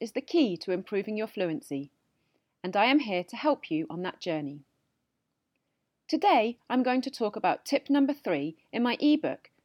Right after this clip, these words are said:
Five Tips for Easier English. You can download it for free on my website at w w w dot love learning english dot com.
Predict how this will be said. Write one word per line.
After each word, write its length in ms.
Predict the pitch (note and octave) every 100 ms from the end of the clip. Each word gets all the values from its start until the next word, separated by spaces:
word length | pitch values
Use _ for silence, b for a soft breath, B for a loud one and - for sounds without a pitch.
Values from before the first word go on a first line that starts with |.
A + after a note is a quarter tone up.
| _ _
Five 300 | A#3 B3+ D4
Tips 300 | - G3 -
for 100 | - -
Easier 360 | E3+ D#3 D#3
English. 540 | - B3 E3+ C3+ - - _ _ _ _ _ _ _ _ -
You 120 | D4
can 140 | D4+
download 460 | C#4+ E4+ F4 F4+ B3+
it 140 | -
for 80 | A3
free 460 | - D#4 B3 F3 - -
on 80 | A3+
my 140 | A#3+
website 560 | B3+ D#4+ - C#3+ C#3 - _ -
at 160 | D#3+ -
w 320 | C#4 D4 C#4
w 320 | C4 A#3 B3
w 420 | A#3+ - C#3+ D3
dot 240 | E3 G#3 -
love 180 | G#3 A#3
learning 320 | A3+ A3 A#3
english 480 | B3 A3+ C#3+ C#3+ -
dot 200 | F#3+ -
com. 380 | - C4 D3+